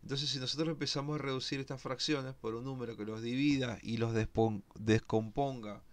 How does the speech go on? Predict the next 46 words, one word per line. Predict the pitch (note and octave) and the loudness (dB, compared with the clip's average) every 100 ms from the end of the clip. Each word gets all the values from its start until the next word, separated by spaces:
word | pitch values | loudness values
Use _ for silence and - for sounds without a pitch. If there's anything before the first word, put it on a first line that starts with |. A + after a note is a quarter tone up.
| - - - - - - - - | -20 -20 -20 -20 -20 -20 -12 -2
eh, | A#2 A2+ A2 G#2+ A2 A2 A2 G#2+ G#2+ G#2+ G#2+ G#2+ - - - - | 2 2 2 2 2 2 2 2 2 0 0 -2 -6 -16 -12 -2
o | |
sea, | - B2+ | 2 2
que | A2+ | 4
sea | - C#3 B2+ | 6 6 6
tanto | - C3 B2+ C3 | 4 4 4 0
utilizando | B2 A#2 A2 C#3 | 0 0 2 2
el | C#3+ | 4
número | C#3 C#3 | 4 6
arriba | C3 B2+ B2+ A2 - | 6 6 4 2 -2
o | - | -4
utilizando | G#2 A2 G#2 B2 | -4 -2 -2 -2
el | |
mismo | C3+ C3+ | 0 0
número | C3 C3+ C#3+ | 0 4 6
abajo, | C#3+ B2+ | 8 6
que | G#2+ | 2
lo | |
descomponga | A2 G#2+ G#2+ G#2+ - C#3+ B2 A2 G#2+ | -4 -4 -8 -8 -6 -6 -8 -12 -14
de | E2+ | -12
una | A2 B2+ | -10 -8
manera, | C3+ E3 D#3+ D3+ D#3+ D3+ - | -4 0 2 4 4 2 -6
eh, | - G#2+ G2+ B2 - - - - - - - - - - - - - - - - | -12 -10 -10 -12 -14 -18 -20 -20 -20 -20 -20 -20 -20 -20 -20 -20 -20 -20 -20 -18
eh, | - G2 F#2+ F2+ - - - - - - - - - - - - - - | -12 -10 -8 -10 -12 -18 -20 -20 -20 -20 -20 -20 -20 -20 -20 -20 -20 -12
a | G2+ | -8
ver, | A2+ A2 | -6 -6
que, | A2+ D#2+ | -8 -10
que, | - A2+ A2 G#2+ G#2+ G#2 - | -6 -2 0 0 0 -2 -4
que | A2+ | -4
no | B2 | -2
se | D3+ | 0
puede | - D3 | 2 2
reducir, | D3 D3 - D#3+ D3 | 2 2 4 2 2
pero | B2+ A#2 | 0 0
tiene | C#3 | 0
que | D#3 | 0
ser | - | 0
el | C#3 | -2
mismo | D3 D3 | -6 -6
número | C#3 C#3+ C#3 | -4 0 0
arriba | C3+ D3+ F3 E3+ | 4 4 6 4
y | C3 | 2
el | B2 | 0
mismo | B2+ C3 C3 | 0 -2 -2
número | B2+ B2+ | 0 0
abajo. | B2 A2+ - | 2 0 -4